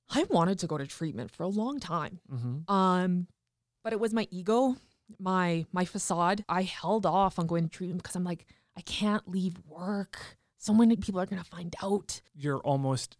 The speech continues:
Speaker 1: Thirty?
Speaker 2: rationalizing the back of your brain, like, "I'm ruining twenty-nine years of work
Speaker 1: Oh,
Speaker 2: to
Speaker 1: yeah.
Speaker 2: go for a fifty-day treatment."
Speaker 1: Yeah. Like, what is my resume gonna look like?
Speaker 2: Yeah.
Speaker 1: Like, there's gonna be a gap on my resume.
Speaker 2: <laughs>
Speaker 1: So,
Speaker 2: Yeah.
Speaker 1: like, what are people gonna ask?
Speaker 2: Totally. Yeah.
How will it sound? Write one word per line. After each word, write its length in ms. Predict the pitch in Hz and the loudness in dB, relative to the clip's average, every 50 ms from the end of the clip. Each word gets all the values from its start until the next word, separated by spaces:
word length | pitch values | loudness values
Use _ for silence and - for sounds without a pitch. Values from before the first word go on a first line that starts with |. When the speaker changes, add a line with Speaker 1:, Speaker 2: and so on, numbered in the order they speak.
| _ _ | _ _
Speaker 1:
Thirty? 80 | - 131 | -2 2
Speaker 2:
rationalizing 580 | 131 127 123 - - 123 123 123 113 120 127 | 2 2 4 2 0 0 -2 -2 -2 -2 -2
the 60 | 123 117 | -2 -2
back 140 | 117 110 | -2 -4
of 40 | - - | -4 -8
your 60 | 113 | -8
brain, 200 | - 113 113 110 | -6 -6 -6 -6
like, 160 | 113 110 - _ _ - | -6 -8 -10 _ _ 2
"I'm 320 | 127 143 156 156 151 - - - | 4 4 4 2 0 -2 -6 -12
ruining 440 | 135 127 135 139 139 135 127 120 123 | -8 -4 -2 0 0 2 0 0 -2
twenty-nine 460 | - - 131 127 127 123 120 120 123 | -2 -2 -2 -2 0 0 0 0 0
years 220 | 123 113 113 104 113 | 0 -2 -2 -2 -4
of 220 | 107 104 104 - | -4 -6 -6 -4
work 360 | - 117 92 58 - - - - - - _ _ - | -4 -4 -4 -4 -8 -12 -16 -18 -18 -18 _ _ 2
Speaker 1:
Oh, 220 | - 302 294 196 165 | 4 6 6 6 4
Speaker 2:
to 60 | 151 | 2
Speaker 1:
yeah. 200 | 196 277 294 190 | 2 2 4 6
Speaker 2:
go 440 | 147 135 131 127 127 127 127 127 - - - | 6 6 6 6 4 2 0 -4 -8 -12 -10
for 320 | - 120 117 113 113 110 | -6 -6 -4 -4 -4 -6
a 60 | 107 | -8
fifty-day 420 | - - 113 - 123 110 110 113 113 | -10 -14 -12 -10 -10 -8 -8 -8 -10
treatment." 320 | - - - - - - | -10 -10 -12 -12 -2 2
Speaker 1:
Yeah. 220 | 302 330 196 170 160 - | 4 6 6 4 2 0
Like, 160 | - 220 208 220 | 0 0 4 6
what 100 | 247 285 | 4 4
is 80 | 311 | 4
my 120 | 359 370 262 | 2 0 0
resume 380 | 185 180 170 170 220 220 202 180 | 2 2 2 4 4 4 4 2
gonna 180 | 175 160 156 | 2 -2 -2
look 180 | 151 147 - - | -4 -6 -8 -8
like? 240 | 143 131 - - 143 | -10 -10 -8 -2 0
Speaker 2:
Yeah. 300 | 147 139 127 117 110 104 | 2 4 4 4 4 6
Speaker 1:
Like, 240 | 208 190 180 - - - - - | 6 4 4 2 -6 -8 2 4
there's 160 | 208 214 - | 4 4 6
gonna 160 | 233 233 262 | 4 4 4
be 140 | - 277 247 | 2 0 0
a 40 | 185 | 0
gap 460 | 165 - 180 170 165 180 220 - 277 | 0 -4 -4 -4 -2 -4 -2 0 0
on 100 | 285 269 | 2 2
my 140 | 262 262 262 | 2 2 2
resume. 600 | 247 262 262 247 269 262 254 262 269 277 311 359 440 466 - - - | 2 2 2 4 4 2 2 2 2 0 -2 -2 -4 -6 -8 -12 -14
Speaker 2:
<laughs> 220 | - - - - - | -14 -14 -12 -10 -6
Speaker 1:
So, 340 | - - 247 240 226 214 | 2 6 8 10 10 10
Speaker 2:
Yeah. 80 | 214 208 | 10 10
Speaker 1:
like, 160 | 208 202 180 | 8 6 4
what 200 | 175 175 190 202 | 4 4 6 6
are 80 | 214 233 | 6 4
people 280 | 220 240 262 247 269 | 2 -2 -2 0 2
gonna 220 | 220 233 214 - - _ - - | 2 2 2 2 -2 _ -10 -6
ask? 440 | 165 165 165 151 131 - - - | -4 -4 -4 -4 -6 -8 -4 2
Speaker 2:
Totally. 600 | - 165 156 156 147 139 131 127 123 117 117 117 - | 4 6 6 6 6 4 2 2 0 -2 -2 -4 -4
Yeah. 300 | - 139 131 123 120 113 | -4 -2 -2 -2 -2 -4